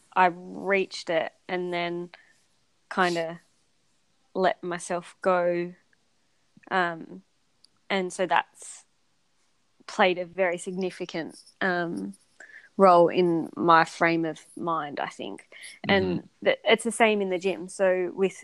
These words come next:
Speaker 1: I know you commented on my box jumps once. So the first time I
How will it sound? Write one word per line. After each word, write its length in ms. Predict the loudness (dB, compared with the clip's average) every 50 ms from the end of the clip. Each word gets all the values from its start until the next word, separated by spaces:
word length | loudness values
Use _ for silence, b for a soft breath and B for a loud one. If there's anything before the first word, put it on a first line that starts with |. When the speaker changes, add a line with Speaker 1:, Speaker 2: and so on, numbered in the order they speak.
| -10 -2
Speaker 1:
I 120 | 0 0 0
know 160 | 0 -2 -2
you 260 | -4 -4 -4 -8 -8
commented 440 | -8 -8 -8 -8 -8 -8 -8 -4 -4
on 200 | -4 -4 -4 -6
my 120 | -6 -6
box 300 | -2 -4 -4 -4 -6 -10
jumps 380 | -10 -10 -10 -10 -16 -20 -14 -8
once. 320 | -8 -8 -8 -8 -12 -20 -20 -20 -20 -12 -4
So 280 | 0 2 2 2 0 -4 b b b b b b b -10
the 100 | -6 -6
first 460 | -6 -6 0 2 4 4 4 2 -2 -8
time 340 | -6 -4 -4 -4 -4 -4
I 300 | -4 -6 -4 -4 -6 -8